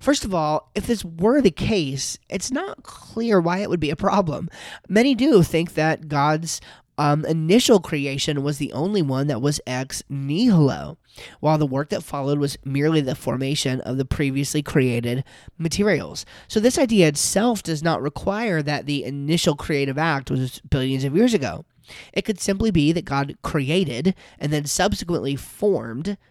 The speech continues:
beginning the next day. However, most Hebraists agree that the words bara and asa are actually synonymous and can be used interchangeably. And we don't even have to look any further than the creation account itself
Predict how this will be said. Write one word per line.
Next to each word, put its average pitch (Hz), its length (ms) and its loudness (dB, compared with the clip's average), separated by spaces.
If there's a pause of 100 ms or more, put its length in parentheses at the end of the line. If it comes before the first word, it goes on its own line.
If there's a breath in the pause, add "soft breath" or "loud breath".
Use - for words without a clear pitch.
beginning 135 540 -4
the 151 120 -2
next 127 280 -6
day. 196 320 0 (880 loud breath)
However, 247 300 2
most 220 280 2
Hebraists 156 560 0
agree 135 260 -2
that 165 160 -2
the 170 80 0
words 143 480 2
bara 139 580 2 (300 loud breath)
and 139 340 0
asa 139 520 2 (340 soft breath)
are 147 180 4
actually 156 680 0 (100)
synonymous 226 920 -4 (420 soft breath)
and 202 160 -2
can 233 160 0
be 240 80 -2
used 143 560 0
interchangeably. 190 1040 -2 (760 loud breath)
And 226 140 2
we 277 60 4
don't 339 120 6
even 233 160 4
have 196 180 2
to 202 60 0
look 202 280 4
any 190 160 4
further 202 580 6
than 165 140 0
the 170 80 -2
creation 170 560 0
account 156 260 -4
itself 165 680 -2